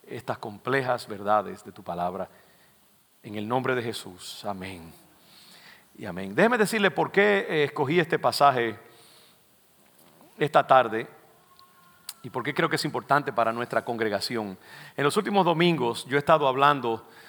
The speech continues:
de conceptos muy pesados y de ideas que, eh, son serias y que pueden a veces dejarnos como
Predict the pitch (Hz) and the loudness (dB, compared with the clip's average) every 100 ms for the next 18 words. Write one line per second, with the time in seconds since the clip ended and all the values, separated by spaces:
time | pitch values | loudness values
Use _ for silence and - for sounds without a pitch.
0 | - - 135 135 135 131 139 135 220 220 | -20 -14 0 4 4 4 2 2 2 4
1 | 170 214 185 135 139 143 127 98 - - | 0 2 2 2 6 6 6 0 -8 -12
2 | - - - - _ _ _ _ _ _ | -12 -12 -14 -16 _ _ _ _ _ _
3 | _ _ _ 131 139 131 135 135 135 139 | _ _ _ -4 -2 2 4 4 4 2
4 | 135 220 202 156 151 - 151 143 127 127 | 4 6 8 6 4 -2 2 2 4 2
5 | 131 135 - - - _ _ - - 440 | 0 -6 -18 -20 -20 _ _ -14 -8 -6
6 | 214 214 214 - - - 214 208 190 208 | -4 -6 -8 -14 -8 0 2 4 4 6
7 | 143 104 - - - 143 156 131 185 202 | 4 0 -2 -10 -10 -4 0 0 2 2
8 | 208 190 170 175 147 165 175 156 151 156 | 2 0 -2 2 2 2 0 4 2 2
9 | 156 143 117 113 | -4 -4 -4 -6